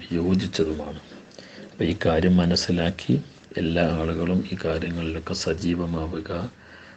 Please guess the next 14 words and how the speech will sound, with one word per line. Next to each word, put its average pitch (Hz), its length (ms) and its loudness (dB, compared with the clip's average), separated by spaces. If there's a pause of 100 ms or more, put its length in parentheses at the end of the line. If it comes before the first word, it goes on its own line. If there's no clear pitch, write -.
(140)
അല്ലാഹു 85 240 0
സുബ്ഹാനഹു 90 680 0
വ 85 180 -2 (100)
തആല 82 160 -2
നമുക്ക് 82 520 -2 (160)
തൗഫീഖ് 85 380 2
പ്രദാനം 80 460 0
ചെയ്യട്ടെ. 76 400 -4 (800)
ഈ 90 120 2
മാസത്തിൽ 92 680 4
റസൂലുള്ളാഹിനെ 92 680 6
കൂടുതൽ 90 560 2
അറിയാനും 90 580 4
പഠിക്കാനും, 90 600 0